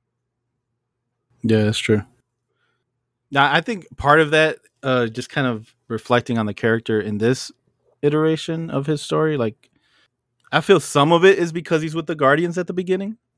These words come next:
So it's almost, like, expected for something stupid to happen, 'cause I, I feel like that's just part of their universe. And, uh, there's always something goofy happening, uh, when they do stuff. So I'm not sure if that's part of, like, leading into whatever they're gonna do, obviously, with the Guardians next.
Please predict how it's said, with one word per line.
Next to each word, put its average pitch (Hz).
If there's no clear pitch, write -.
So -
it's 123
almost, 139
like, 127
expected 127
for 160
something 131
stupid 135
to 113
happen, 120
'cause 113
I, 117
I -
feel 131
like 113
that's 120
just -
part 123
of 110
their 110
universe. 113
And, 98
uh, 98
there's 107
always 104
something 101
goofy 101
happening, 104
uh, 110
when 107
they 101
do 104
stuff. 131
So 98
I'm 151
not 170
sure 170
if 135
that's 135
part 127
of, 120
like, 117
leading 123
into 120
whatever 110
they're 113
gonna 110
do, 107
obviously, 104
with 101
the 101
Guardians 101
next. 101